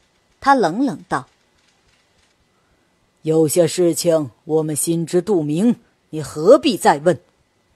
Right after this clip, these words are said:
Speaker 1: 林冲抬起脚，作势要踢。
Speaker 2: “说。”“当然是为了我们徐家的后世子孙。”
Speaker 1: 徐大老爷恼怒，却不得不回答：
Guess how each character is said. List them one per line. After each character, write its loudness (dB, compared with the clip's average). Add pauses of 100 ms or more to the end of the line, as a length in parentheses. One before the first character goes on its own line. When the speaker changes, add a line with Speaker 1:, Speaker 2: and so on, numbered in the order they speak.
(920)
Speaker 1:
林 0
冲 -2
抬 -4
起 -8
脚， -8 (200)
作 2
势 -4
要 2
踢。 -16 (720)
Speaker 2:
“说。 2 (1600)
”“当 4
然 0
是 -2
为 2
了 0
我 -2
们 -6
徐 -8
家 -2
的 -4
后 -2
世 -10
子 -14
孙。” 2 (1120)
Speaker 1:
徐 -2
大 4
老 0
爷 0
恼 -2
怒， -6 (100)
却 -2
不 -6
得 -6
不 -10
回 -10
答： -12